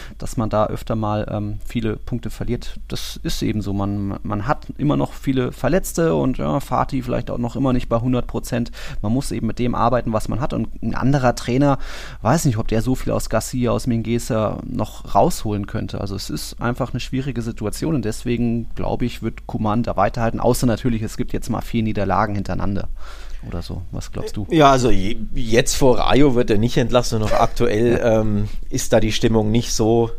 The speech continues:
Speaker 2: bei den Fans vielleicht schon, äh, gab's ja
Speaker 1: Mhm.
Speaker 2: unschöne Szenen nach dem
Speaker 1: Ja.
Speaker 2: Spiel, ne, wo da sein Auto aufgehalten wurde und
Speaker 1: Genau.
Speaker 2: Koeman fuera, glaub ich, haben sie geschrien und so, das ist
Speaker 1: Ja.
Speaker 2: unwürdig und auch, ja,
Speaker 1: Ja.
Speaker 2: traurig irgendwo, das sollte nicht pass-, äh,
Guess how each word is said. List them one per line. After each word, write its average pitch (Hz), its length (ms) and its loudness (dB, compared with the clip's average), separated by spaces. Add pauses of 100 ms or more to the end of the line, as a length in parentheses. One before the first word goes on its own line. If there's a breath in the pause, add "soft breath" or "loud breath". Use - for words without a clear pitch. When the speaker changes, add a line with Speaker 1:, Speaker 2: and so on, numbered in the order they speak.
Speaker 2:
bei 117 140 6
den 117 120 2
Fans 143 300 4
vielleicht 113 240 2
schon, 156 440 4
äh, 110 200 -4
gab's 143 260 6
ja 135 100 8
Speaker 1:
Mhm. 143 100 6
Speaker 2:
unschöne 117 600 2
Szenen 127 380 0
nach 123 120 0
dem 120 100 -2
Speaker 1:
Ja. 113 100 0
Speaker 2:
Spiel, 117 240 2
ne, 120 160 2
wo 113 80 2
da 107 160 2
sein 110 200 -2
Auto 117 320 2
aufgehalten 113 560 2
wurde 113 280 4
und 107 160 -2
Speaker 1:
Genau. 98 240 -4
Speaker 2:
Koeman 113 300 0
fuera, 117 400 6
glaub 113 200 2
ich, 117 120 -4
haben 113 100 -2
sie 117 120 -4
geschrien 113 380 -4
und 107 120 -2
so, 107 100 0
das 107 220 2
ist 104 220 -4
Speaker 1:
Ja. 110 60 -2 (300 loud breath)
Speaker 2:
unwürdig 127 640 6
und 107 160 -2
auch, 98 280 0 (120)
ja, - 280 -4 (340 loud breath)
Speaker 1:
Ja. - 60 -4 (200)
Speaker 2:
traurig 143 480 6
irgendwo, 123 560 6
das - 360 0
sollte 113 260 4
nicht 104 160 -4
pass-, - 160 -2
äh, 104 240 0